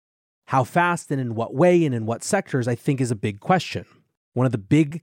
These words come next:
key changes that seems to be happening right now is all equities are being repriced for value. In other words, even stocks that were previously only looked at in the context of growth,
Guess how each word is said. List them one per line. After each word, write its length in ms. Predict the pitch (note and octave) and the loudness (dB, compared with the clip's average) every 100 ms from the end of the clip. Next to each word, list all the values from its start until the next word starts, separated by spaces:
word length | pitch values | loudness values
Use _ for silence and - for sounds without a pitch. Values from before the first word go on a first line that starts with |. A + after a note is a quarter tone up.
| _ | _
key 280 | - F#3+ G3+ | -4 -2 -2
changes 580 | - - F#3+ G3+ B2+ A2+ | -2 -2 0 2 0 -2
that 140 | B2 | -6
seems 340 | - F3 F#3+ | -2 0 0
to 80 | - | -2
be 120 | D3 | -6
happening 520 | B2 D#3+ F#3 D#3+ A2+ G#2+ | -4 -2 0 0 0 0
right 220 | G#2 G2 | 0 -2
now 380 | G2+ F#2 G#2 - _ - | -2 -4 -8 -14 _ -2
is 160 | C#3+ - | -2 0
all 280 | C#3+ F#3 F3+ | 2 4 4
equities 360 | D#3+ D#3 C#3 C3 | 0 -2 -2 -4
are 60 | |
being 280 | A2 B2+ C#3 | -4 -4 -2
repriced 500 | C3+ - - G2+ - | -2 -2 -4 -4 -6
for 140 | - | -8
value. 580 | A2+ D3 F3 B2+ F2+ - _ _ _ _ - | 0 2 4 2 -2 -18 _ _ _ _ 0
In 120 | D#3+ | 2
other 160 | F3 | 4
words, 280 | C#3 A#2+ G#2+ - | 4 2 -2 -2
even 320 | E3+ G3+ F3 | 0 2 0
stocks 420 | - D#3 D3+ D#3+ | 0 0 0 0
that 100 | F3+ | -4
were 100 | C#3 | -6
previously 560 | - F3 F#3+ E3 - C3+ - | -2 0 2 0 -2 -6 0
only 320 | F3 G3+ E3+ | 2 4 2
looked 320 | B2+ D#3+ - | 2 0 2
at 160 | B2 G#2+ | 0 0
in 100 | A2 | -4
the 60 | |
context 500 | - - C#3+ C#3+ - | -6 -4 -2 -2 -4
of 120 | A2+ G2 | -6 0
growth, 520 | B2+ D3 - - | 2 2 0 -12